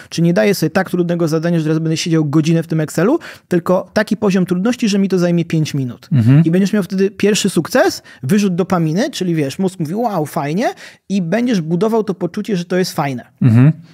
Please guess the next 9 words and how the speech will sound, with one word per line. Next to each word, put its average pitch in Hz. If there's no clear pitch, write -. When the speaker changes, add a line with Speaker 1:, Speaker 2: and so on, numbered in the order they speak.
Speaker 2:
Dobra, 127
tylko 131
że 127
jak 139
ktoś -
mi 143
mówi 135
takie 127
rzeczy, 123